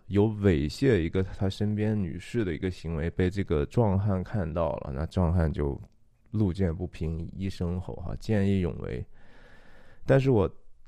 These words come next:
从肉体的可见的范围内，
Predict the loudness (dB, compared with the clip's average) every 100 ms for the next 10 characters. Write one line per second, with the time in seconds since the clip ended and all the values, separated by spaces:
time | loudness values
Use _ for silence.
0 | -20 -20 -18 -18 -18 -20 -20 -20 -20 -20
1 | -20 -8 0 2 2 0 2 4 4 4
2 | -2 -6 -6 -8 -4 -2 -2 2 4 4
3 | 0 0 -2 -2 -6 -6